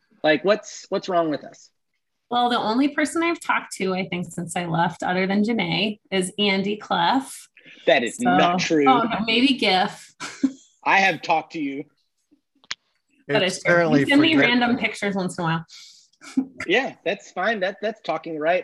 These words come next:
Speaker 1: Or is that not talking? My bad.
Speaker 2: It counts. No, you know, I think, I think what you guys were just saying makes a lot of sense. I think part of the space that we've always filled well is that,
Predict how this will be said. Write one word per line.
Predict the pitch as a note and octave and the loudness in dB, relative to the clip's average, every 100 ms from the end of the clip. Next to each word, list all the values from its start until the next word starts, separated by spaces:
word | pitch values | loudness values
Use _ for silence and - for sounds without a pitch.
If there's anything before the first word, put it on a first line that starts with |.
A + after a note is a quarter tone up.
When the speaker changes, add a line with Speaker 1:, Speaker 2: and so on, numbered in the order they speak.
| - | -4
Speaker 1:
Or | C3+ | -6
is | C3+ | -4
that | C#3 C3+ | -6 -6
not | C3+ | -8
talking? | - A#2 - _ _ _ _ _ | -8 -8 -10 _ _ _ _ _
My | - C3+ | -6 -4
bad. | G#2+ G#2+ _ _ - - _ D3 - _ _ _ _ _ _ _ _ _ _ _ _ | -4 -6 _ _ -16 -16 _ -14 -14 _ _ _ _ _ _ _ _ _ _ _ _
Speaker 2:
It | G#3 | -10
counts. | F3+ E3+ - - _ _ _ - - - | -8 -8 -12 -20 _ _ _ -20 -8 0
No, | E4 | 2
you | E4+ F4 | 2 2
know, | E4+ | 2
I | E4+ | 2
think, | E4+ F4+ F4 B3+ | 0 -2 0 -2
I | D4+ | 0
think | E4+ F4+ - | -2 -6 -4
what | D#4+ C#4+ | -4 -2
you | C4+ | 0
guys | D4+ D4 | 0 0
were | C#4+ | -2
just | C#4 C4 | -4 -2
saying | C4 C#4 | 0 0
makes | A3+ A#3 | -2 -8
a | A#3+ | -6
lot | A3 G3 | -4 -4
of | F#3+ | -6
sense. | G#3+ F#3 | -8 -6
I | F#3 | -6
think | F3+ G3 - | -6 -10 -6
part | F#3 F#3 | -4 -2
of | G3+ F#3+ | -4 -4
the | F#3+ | -6
space | F3+ - E3+ F3 E3 | -6 -6 -4 -4 -4
that | - - | -8 -4
we've | E3+ D#3+ | -4 -4
always | E3 E3+ F3+ E3+ - - | -4 -4 -4 -6 -10 -8
filled | F3+ E3+ E3 D#3+ | -2 -2 -2 -2
well | D#3+ F#3 D#3+ E3 | 0 2 2 2
is | D3 D#3+ D#3 | 0 -2 -4
that, | D#3 D#3 - | -2 -4 -4